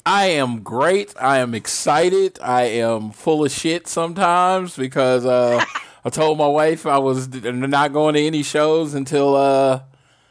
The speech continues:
September first Dynamite, and I was like, "No,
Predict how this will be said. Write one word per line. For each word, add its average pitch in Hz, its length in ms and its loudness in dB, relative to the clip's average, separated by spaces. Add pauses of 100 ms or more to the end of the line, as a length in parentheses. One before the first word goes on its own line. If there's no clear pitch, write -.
(380)
September 170 560 0
first 165 320 -2
Dynamite, 185 720 0
and 113 480 -8 (100)
I 98 60 -12
was 101 120 -14
like, 98 180 -8
"No, 117 500 4